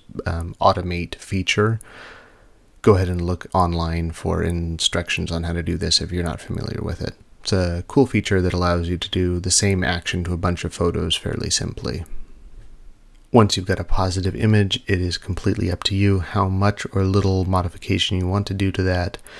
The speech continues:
and you can just, uh, play with that and see what works for you. I usually like to do a little bit of dust removal and maybe adjust the white and black points a little bit to get an image that I am happy with,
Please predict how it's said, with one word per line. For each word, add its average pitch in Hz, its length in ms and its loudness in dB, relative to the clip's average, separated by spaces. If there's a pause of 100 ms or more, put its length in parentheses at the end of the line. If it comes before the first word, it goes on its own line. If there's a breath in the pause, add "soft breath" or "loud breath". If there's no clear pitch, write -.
(280 loud breath)
and 87 460 0
you 87 140 -4
can 87 160 -4
just, 85 280 -4
uh, 87 280 -4
play 92 160 2
with 87 100 2
that 104 160 0
and 90 160 -4
see - 160 0
what 90 160 0
works 92 240 0
for - 140 -4
you. 104 260 2 (880)
I 104 140 4
usually 101 420 2
like 92 200 0
to 90 100 -8
do 92 200 2
a 90 40 2
little 92 200 0
bit 92 140 -2
of 87 140 -4
dust 98 280 2
removal 98 720 2 (380 loud breath)
and 107 200 4
maybe 92 260 2
adjust 87 400 -2
the 87 80 2
white 85 260 0
and 87 100 -4
black 98 300 -2
points 90 320 -2
a 92 40 0
little 90 200 0
bit 87 280 0 (120)
to 98 80 -2
get 92 320 -2
an 90 400 0
image 87 320 -2
that 92 140 -2
I 95 160 -4
am 82 120 -6
happy 120 260 0
with, 107 320 0